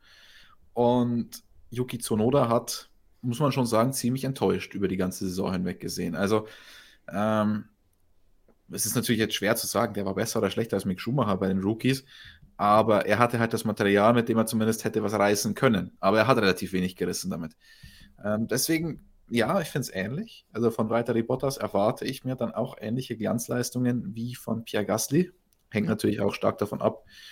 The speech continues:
wie konkurrenzfähig der Alpha sein wird, weil der Alpha Tauri war ja, muss man schon, schon sagen, teilweise ziemlich konkurrenzfähig, der war ziemlich gut. Das war der Alpha natürlich im vergangenen Jahr nicht. Da ist die Frage, was macht Alpha? Aber ich erwarte mir rein fahrerisch,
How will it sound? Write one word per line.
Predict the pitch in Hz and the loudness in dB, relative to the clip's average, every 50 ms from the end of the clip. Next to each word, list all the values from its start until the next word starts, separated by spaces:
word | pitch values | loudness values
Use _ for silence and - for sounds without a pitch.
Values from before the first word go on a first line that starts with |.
| - - - | -20 -18 -8
wie | - 107 104 110 113 113 | -2 0 0 0 0 0
konkurrenzfähig | - 113 101 - 101 98 101 117 117 - 107 101 - | 0 -2 -2 0 2 2 2 2 2 0 -2 -2 -2
der | - - - | -2 0 2
Alpha | 98 117 117 147 | 4 4 6 6
sein | 120 123 120 120 120 120 120 117 110 113 | 6 6 6 4 4 4 2 2 0 0
wird, | 123 127 127 - - | 0 0 0 0 0
weil | 110 101 101 101 98 | 0 2 2 2 2
der | 98 - | 0 0
Alpha | - - 101 101 104 | -2 -2 -2 -2 -2
Tauri | - - 110 107 104 110 104 | -4 -4 -2 -2 0 0 2
war | 92 95 92 | 4 4 6
ja, | 95 92 92 | 6 6 4
muss | 101 110 104 - | 2 -2 -4 -2
man | 98 95 | -4 -4
schon, | 95 - 98 101 101 - | -2 -2 -4 -4 -4 -6
schon | - - 117 107 | -6 -2 0 0
sagen, | 98 98 95 98 107 110 104 | 4 4 6 6 6 4 2
teilweise | - 92 92 101 104 98 101 104 98 | -2 0 2 4 4 4 2 -2 -6
ziemlich | - - - - 127 117 110 | -6 -4 0 4 4 4 4
konkurrenzfähig, | - - 95 92 - 92 95 92 131 185 - - 98 98 95 | 2 0 0 0 0 0 2 2 0 0 -2 -4 -4 -4 -4
der | - 95 | -2 0
war | 92 - 190 | 0 0 0
ziemlich | - - 208 202 - | -2 -2 -2 -2 0
gut. | - 131 147 156 - - - - - _ | 2 2 2 2 0 -10 -20 -20 -10 _
Das | - 107 - | -4 0 4
war | - 98 | 6 6
der | 98 - - | 6 6 6
Alpha | - 104 113 110 127 | 6 4 6 6 4
natürlich | 110 107 101 - 110 107 107 101 - | 4 2 2 2 0 2 2 0 -2
im | 104 101 98 | -4 -4 -2
vergangenen | - 95 92 95 92 95 101 98 95 90 | -2 -2 -2 0 0 0 0 0 0 0
Jahr | 92 180 - 180 | -2 -2 -2 0
nicht. | 185 190 180 208 - - _ - - - - - - - - - - _ _ _ _ - | 2 2 2 2 0 -4 _ -20 -20 -20 -20 -20 -20 -20 -20 -20 -20 _ _ _ _ 0
Da | - 92 107 | 4 6 6
ist | 120 117 | 6 4
die | - 120 | 2 0
Frage, | - 113 101 104 117 120 120 113 85 | 2 4 6 6 6 4 2 2 2
was | 107 107 - - - | 2 0 0 0 0
macht | 110 98 - - | 0 0 0 -2
Alpha? | - - 104 110 113 110 | -2 0 2 4 4 4
Aber | 107 113 - 110 - - | 4 4 2 2 0 -6
ich | 117 - - | -8 -4 -2
erwarte | 107 107 117 - - 127 | 4 6 6 6 6 6
mir | 113 107 | 4 6
rein | 107 113 123 120 | 6 6 4 4
fahrerisch, | - - - 101 127 139 147 151 170 185 - - - | 0 -4 -4 0 2 2 2 2 2 0 -2 -6 -14